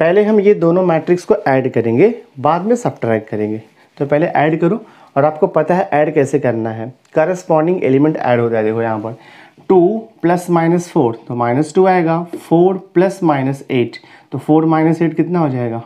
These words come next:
माइनस फ़ोर हो जाएगा। माइनस वन प्लस सिक्सटीन तो ये देखो आपका हो जाएगा फ़िफ़्टीन, माइनस फ़ोर प्लस एट तो ये फ़ोर आएगा। Then माइनस थ्री प्लस फ़ोर वन हो जाएगा, सिक्स प्लस ट्वेंटी तो ये हो जाएगा देखो आपका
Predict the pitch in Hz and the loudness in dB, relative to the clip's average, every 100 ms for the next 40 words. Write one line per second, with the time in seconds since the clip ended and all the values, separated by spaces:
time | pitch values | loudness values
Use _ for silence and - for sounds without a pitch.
0 | - 120 120 147 147 170 170 180 180 208 | -6 -4 -2 -4 -2 0 2 2 0 -2
1 | - - - - - 131 135 139 165 180 | -6 -20 -20 -20 -6 0 2 4 2 2
2 | 175 190 214 208 - - 175 165 160 - | 2 2 2 -4 -8 -2 -2 0 -6 -2
3 | - 165 123 - - 135 135 131 135 135 | 2 2 0 -6 -2 0 0 0 -2 -2
4 | 131 123 123 120 139 175 - 165 165 - | -4 -2 -2 -2 0 0 2 2 2 -4
5 | - - 131 131 151 180 - 202 220 220 | -20 -4 0 2 2 0 0 0 2 0
6 | - - 185 196 - - 123 117 - - | -8 -2 0 0 -4 -2 -2 -4 -12 -20
7 | _ 117 113 - 156 175 175 160 180 - | _ -8 -6 0 0 2 0 -2 -6 -12
8 | _ - - - _ 139 151 143 139 160 | _ -20 -20 -20 _ 0 2 2 2 2
9 | 170 190 190 180 180 180 - 156 120 - | 2 0 -2 0 0 0 0 0 0 -4
10 | - 127 143 175 175 185 185 147 151 143 | -10 -2 2 2 2 2 2 0 -4 -12
11 | - - 208 - - _ _ _ 160 185 | -6 -2 -2 -6 -20 _ _ _ 0 0
12 | 180 - 143 160 160 143 139 139 - _ | -2 -4 0 2 2 0 -2 -4 -16 _
13 | _ 117 139 127 127 123 120 120 120 117 | _ -2 0 0 -2 -4 -4 -4 -2 -4
14 | - 214 | -2 -4